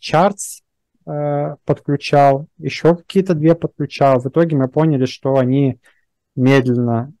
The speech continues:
медленно работают, они очень грузят процессоры, видюху, и что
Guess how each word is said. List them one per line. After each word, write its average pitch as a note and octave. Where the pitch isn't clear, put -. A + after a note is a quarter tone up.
медленно C3
работают, C#3+
они C#3+
очень C#3
грузят C3+
процессоры, C3
видюху, C3
и C3+
что C3+